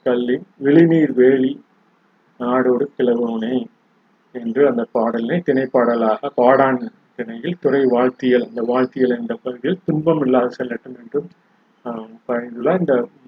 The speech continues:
"நோயிலன் ஆகி பெயர்கதல் அம்மா" என்று அந்த பாட்டின் விளக்குவரை சோழன் முடித்தலை கோப்பெருங்கல்லி அந்த மன்னனாக உள்ளார். அந்த காலகட்டத்தில் இந்த பாடலை பாடியவர் உறையூர் ஏணிச்சேரி முடமோசியார் என்ற அவர். "இவன் யார் என்று நீ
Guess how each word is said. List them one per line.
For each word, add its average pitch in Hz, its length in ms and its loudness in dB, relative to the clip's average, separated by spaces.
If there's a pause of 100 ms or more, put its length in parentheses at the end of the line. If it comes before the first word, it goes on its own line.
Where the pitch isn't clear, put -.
"நோயிலன் 156 720 6
ஆகி 131 300 -2 (120)
பெயர்கதல் 127 540 0
அம்மா" 117 220 -14
என்று 123 300 -6 (600)
அந்த 127 220 -4 (220)
பாட்டின் 123 380 -2
விளக்குவரை 120 460 -2
சோழன் 156 500 6
முடித்தலை 135 600 -2
கோப்பெருங்கல்லி 131 1200 -2
அந்த 135 240 -4
மன்னனாக 123 580 -6
உள்ளார். 113 340 0
அந்த 117 220 -12
காலகட்டத்தில் 120 600 -4 (300)
இந்த - 240 -6
பாடலை 151 460 4 (100)
பாடியவர் 127 540 4
உறையூர் 147 540 2
ஏணிச்சேரி 147 640 2
முடமோசியார் 135 920 2 (420)
என்ற 113 240 -8 (200)
அவர். 113 240 -8 (540)
"இவன் 165 320 6
யார் 156 260 6
என்று 143 300 2
நீ 131 120 0